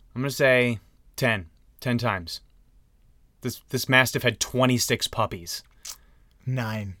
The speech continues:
Speaker 1: It had nine puppies?
Speaker 2: N-, no, nine and a half, nine point two.
Speaker 1: Oh,
Speaker 2: You
Speaker 1: dang.
Speaker 2: Right on the money almost.
Speaker 1: <laughs>
Speaker 2: It was, they had twenty-four puppies.
Speaker 1: Wow, awesome.
Speaker 2: Yeah.
Speaker 1: I, I mean, I hope the dog's okay.
Speaker 2: Yeah, they
Speaker 1: <laughs>
Speaker 2: were.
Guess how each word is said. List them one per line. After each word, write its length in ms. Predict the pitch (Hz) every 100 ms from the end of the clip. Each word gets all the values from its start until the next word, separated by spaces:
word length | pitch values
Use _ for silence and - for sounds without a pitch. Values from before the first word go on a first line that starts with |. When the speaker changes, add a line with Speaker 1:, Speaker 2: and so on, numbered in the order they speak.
| _ _ _ _ -
Speaker 1:
It 40 |
had 100 | 110
nine 220 | 101 98 101
puppies? 360 | 107 113 113
Speaker 2:
N-, 120 | 156 175
no, 160 | 175 135
nine 320 | 123 131 143
and 160 | 139
a 40 | 135
half, 300 | 151 170 -
nine 260 | 143 147 160
point 240 | 160 147
two. 300 | - 175 147
Speaker 1:
Oh, 240 | 147 196 139
Speaker 2:
You 80 | 143
Speaker 1:
dang. 440 | 147 214 135 120
Speaker 2:
Right 180 | 143 151
on 80 | 151
the 80 | 147
money 280 | 160 180
almost. 440 | 139 127 127 160 -
Speaker 1:
<laughs> 100 | 202 - 220 196 - 240 180
Speaker 2:
It 160 | 165 160
was, 260 | 156 147
they 80 | 147
had 160 | 156 143
twenty-four 420 | 160 156 151 151
puppies. 480 | 160 139 117 - - - - - - - -
Speaker 1:
Wow, 380 | 196 - 135 -
awesome. 440 | - 302 - 117 101
Speaker 2:
Yeah. 260 | 156 202 151 - -
Speaker 1:
I, 140 | 151 117 98 -
I 80 | 135
mean, 280 | 139 120 - _ -
I 60 | 117
hope 160 | 160
the 60 | -
dog's 320 | 127 269 143
okay. 380 | 107 - 107 117
Speaker 2:
Yeah, 180 | 156 202
they 100 | 165
Speaker 1:
<laughs> 0 |
Speaker 2:
were. 220 | 196 202